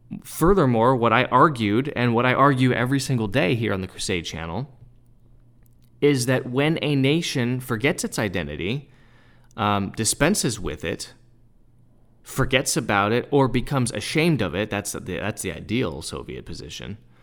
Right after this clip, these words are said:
Once a society becomes ashamed of its identity, then that is the fertile ground for the implementation of communism. And why is that? Why, why, why exactly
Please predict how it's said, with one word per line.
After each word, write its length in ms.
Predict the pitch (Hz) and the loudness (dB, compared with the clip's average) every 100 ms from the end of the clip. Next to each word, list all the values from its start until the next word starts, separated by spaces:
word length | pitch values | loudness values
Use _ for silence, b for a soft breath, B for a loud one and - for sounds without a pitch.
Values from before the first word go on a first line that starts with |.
| b b b b b b - | b b b b b b -14
Once 420 | - 120 170 180 | -2 2 2 2
a 160 | - 139 | 2 0
society 680 | 139 131 139 135 139 131 | 0 -2 2 2 2 0
becomes 560 | 117 110 - 123 117 110 - | 0 -2 -2 -2 -2 -4 -6
ashamed 840 | 104 - 170 190 123 82 85 - _ b b b b | -8 -4 0 0 0 -2 -6 -10 _ b b b b
of 180 | - 87 | -6 -4
its 180 | 85 - | -4 -6
identity, 720 | 64 69 58 57 60 65 73 - _ b b b - | -8 -10 -12 -12 -10 -10 -12 -16 _ b b b -12
then 320 | 104 110 104 | -2 0 2
that 220 | 107 135 | 2 2
is 140 | 127 117 | 2 0
the 100 | 110 | -4
fertile 340 | - 127 120 | -2 0 0
ground 420 | 98 95 90 90 | 0 -2 0 -2
for 220 | 90 101 92 | -6 -6 -4
the 140 | 92 | -4
implementation 680 | 90 90 82 80 82 - 67 | -4 -6 -8 -8 -10 -10 -14
of 120 | 69 | -14
communism. 720 | - 64 57 50 50 - 95 - - _ - - _ _ _ _ - - - | -14 -14 -14 -16 -18 -18 -18 -20 -20 _ -20 -20 _ _ _ _ -20 -12 0
And 160 | 127 | 2
why 180 | 139 170 | 4 4
is 300 | 139 151 127 | 6 4 2
that? 420 | 92 76 - - - - - | -4 -8 -12 -18 -20 -20 -14
Why, 240 | - 196 - | 0 2 2
why, 360 | 147 240 311 | 2 2 2
why 380 | - 123 214 262 - | 0 0 0 0 0
exactly 760 | 151 131 117 156 185 - 123 | -2 -2 -2 0 0 -2 -2